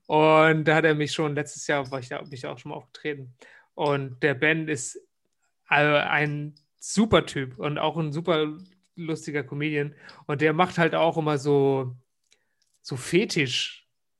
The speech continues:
Also der macht halt ganz normal Stand-up-Comedy und auch richtig witzig. Und ab und zu, zu ge-, bestimmten Gelegenheiten, zieht er dann einfach so ein total krasses Fetisch-Outfit an. So, weißt du, mit so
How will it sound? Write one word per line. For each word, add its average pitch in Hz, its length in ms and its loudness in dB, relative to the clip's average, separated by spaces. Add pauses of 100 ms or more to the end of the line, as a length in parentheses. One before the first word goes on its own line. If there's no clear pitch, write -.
(160)
Also 147 220 0
der 156 80 6
macht 190 120 6
halt 190 160 6
ganz 190 180 4
normal 170 360 6
Stand-up-Comedy 170 840 2
und 165 200 2
auch 165 140 -2
richtig 180 260 -4
witzig. 180 480 0 (320)
Und 160 120 0
ab 170 140 4
und 180 100 2
zu, 220 400 2 (680)
zu 160 220 0
ge-, 147 100 -6
bestimmten 180 360 2
Gelegenheiten, 160 640 0
zieht 220 180 -2
er 208 80 6
dann 165 120 4
einfach 170 260 4
so 180 140 2
ein 156 240 -2
total 165 520 0
krasses 185 480 -2
Fetisch-Outfit 165 760 -2
an. 131 320 -6
So, 131 180 -2
weißt 143 200 -2
du, 165 60 -2
mit 143 160 -4
so 143 260 2